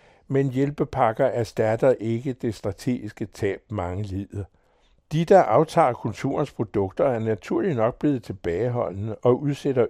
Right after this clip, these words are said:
yderligere ting og sager, arrangementer, der måske kunne bestilles og aftales i år til en forhåbningsfuld fremtid. Scenens folk er særlig hårdt ramt af aflysningerne. Ofte er det for sent at sætte stykket op igen.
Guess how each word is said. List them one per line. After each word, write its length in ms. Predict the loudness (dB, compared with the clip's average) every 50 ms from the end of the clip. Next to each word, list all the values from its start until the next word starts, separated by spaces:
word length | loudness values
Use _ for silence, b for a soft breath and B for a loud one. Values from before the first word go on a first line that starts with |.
| -2 _ -4
yderligere 480 | -2 0 0 0 0 0 -2 -4 -4
ting 340 | -6 -6 -6 -6 -6 -6 -8
og 80 | -10 -8
sager, 440 | -6 -4 -2 -2 -2 -2 -2 -4 b b b b b b b b b -2
arrangementer, 720 | 0 2 2 2 0 0 0 2 2 0 0 0 -2 -4
der 160 | -2 0 -2 -2
måske 480 | -2 -4 -6 -8 -8 -8 -8 -8 -8
kunne 320 | -8 -6 -6 -6 -6 -6 -8
bestilles 560 | -12 -14 -10 -8 -6 -6 -6 -8 -8 -8 -8
og 240 | -6 -6 -4 -4 -4
aftales 460 | -6 -4 -6 -6 -6 -8 -10 -12 -10
i 60 | -8
år 280 | -4 -2 -2 -2 -4 -8
til 240 | -10 -8 -8 -6
en 120 | -6 -8 -10
forhåbningsfuld 840 | -10 -12 -10 -8 -8 -8 -8 -10 -10 -12 -12 -12 -12 -14 -14 -14 -16 b b b b
fremtid. 540 | -12 -10 -8 -8 -8 -8 -8 -10 -10 -10 -10 -14 b b b b b b
Scenens 560 | -10 -4 -2 -2 0 2 2 0 0 -2 -4 -4
folk 400 | -2 -2 -2 -2 -4 -10 -20 b b b b b b -12
er 120 | -12 -12
særlig 360 | -4 0 2 2 2 2 2
hårdt 340 | 0 2 2 0 0 -4 -8
ramt 300 | -8 -8 -8 _ -4 -2
af 40 | -2
aflysningerne. 880 | 0 0 -2 -2 -4 -6 -10 -12 -10 -8 -8 -8 -6 -6 -8 -8 -10 b b b b b b b b b 2
Ofte 360 | 4 4 4 4 2 2 2
er 100 | 2 2
det 100 | 0 -4
for 120 | -8 -10
sent 340 | -12 -6 -4 -4 -4 -4 -6 _
at 160 | -10 -10 -10
sætte 280 | -8 -6 -6 -6 -6 -8
stykket 480 | -8 -6 -4 -4 -4 -2 -2 -4 -4 -2
op 220 | -4 -4 -4 -6
igen. 400 | -8 -8 -4 -2 -2 -2 -2